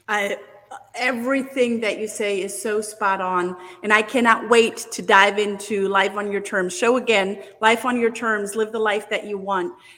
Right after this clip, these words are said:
Now, everyone that goes and buys your book, uh, Life on Your Terms, live the life that you want. Everyone that goes and buys your book, and they can buy the book right here,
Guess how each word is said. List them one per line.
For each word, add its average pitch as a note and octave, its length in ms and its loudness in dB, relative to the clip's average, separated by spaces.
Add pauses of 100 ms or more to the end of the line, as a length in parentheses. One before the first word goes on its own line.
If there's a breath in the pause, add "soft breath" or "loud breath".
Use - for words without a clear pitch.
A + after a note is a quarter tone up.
Now, A3+ 180 2
everyone C#4+ 560 2
that B3 220 2
goes B3 340 4
and A3 220 -4
buys G#3+ 260 2
your A3 120 -2
book, F#3+ 400 -6 (400)
uh, G3+ 240 2
Life A3 240 0
on A#3 100 -2
Your A3+ 140 0
Terms, G3 580 -8
live G#3 180 -6
the G#3+ 60 -10
life G3 300 -4
that - 180 -6
you G3+ 80 -10
want. G3 260 -8 (120)
Everyone C#4 420 -4
that A#3 180 -2
goes A3 220 -2
and G3+ 140 -8
buys G#3 260 -4
your G3+ 120 -4
book, G3 360 2
and G3 120 -6
they G3 100 0
can G#3+ 220 -8
buy G3+ 200 0
the G3 80 -4
book G3 300 -6
right F#3 180 0
here, G#3+ 380 0